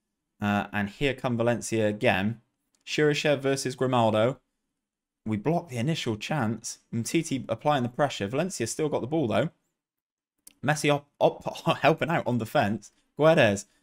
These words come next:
Nice move into Gameiro. Gameiro out to Vaz. Vaz into the penalty area. Jordi Alba's absolutely clattered him. And we've cleared it. No V A R for that one. That, for me, was so much worse than the one in the semi-final.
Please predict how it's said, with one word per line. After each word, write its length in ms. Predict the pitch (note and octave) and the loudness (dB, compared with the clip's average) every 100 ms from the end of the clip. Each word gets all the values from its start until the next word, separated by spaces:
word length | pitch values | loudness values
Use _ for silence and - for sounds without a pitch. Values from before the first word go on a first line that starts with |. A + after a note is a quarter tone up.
| - | -2
Nice 240 | D3+ D#3+ | 0 2
move 160 | D#3+ D3+ | 2 2
into 180 | D3+ - | 0 0
Gameiro. 420 | C#3+ D#3+ C3+ A#2+ | 0 2 4 2
Gameiro 460 | A#2+ D3+ D3+ C3+ - | 2 0 2 0 0
out 200 | D#3 D3 | -2 -2
to 120 | C3+ | -4
Vaz. 580 | B2+ E3 C3 G#2+ - - _ _ _ _ _ | 0 2 4 0 -6 -12 _ _ _ _ _
Vaz 240 | E3+ D3+ | 0 2
into 260 | F3+ G3 G3+ | 0 0 0
the 80 | D#3+ | 0
penalty 340 | E3 D#3 D3 | 0 0 0
area. 180 | C3+ B2+ | 2 2
Jordi 280 | E3 G3+ F#3+ | 2 2 2
Alba's 340 | G3 D#3+ A#2+ - | 4 2 0 -4
absolutely 480 | F#3+ - D#3+ A#2+ | -8 -4 -2 -2
clattered 360 | G#2+ D#3+ C3+ C3 | -2 -2 0 2
him. 280 | A#2 A2+ A2+ _ _ _ _ _ _ _ _ _ _ _ _ _ | 2 2 -4 _ _ _ _ _ _ _ _ _ _ _ _ _
And 120 | C3 B2+ | -4 -2
we've 160 | A#2+ | -2
cleared 280 | - F3 B2+ | 0 2 6
it. 260 | G#2+ - - _ _ _ _ _ _ _ _ _ _ _ _ A2+ | 6 4 -2 _ _ _ _ _ _ _ _ _ _ _ _ 0
No 180 | C#3 | 4
V 140 | D3+ D#3 | 6 6
A 120 | D3 | 6
R 140 | D#3 | 6
for 120 | C3+ - | 4 2
that 160 | E3 | 2
one. 220 | - A#2 | 0 -2
That, 280 | G3 F3 - | -2 -2 -4
for 120 | D#3 | -4
me, 320 | D3 B2 A2 - | 0 2 0 0
was 200 | B2+ A#2 | -4 -4
so 500 | - - - D#3+ F3 | -6 -6 0 4 4
much 260 | D#3 C#3+ D#3 | 4 0 0
worse 280 | D3 A#2 | 0 0
than 80 | B2+ | -2
the 60 | A#2 | -2
one 220 | A#2 A#2+ | 0 0
in 80 | A2+ | 0
the 80 | A2 | 0
semi-final. 760 | A2+ A2 G#2 G#2+ G2+ G2 G2+ | 0 0 2 2 2 0 -4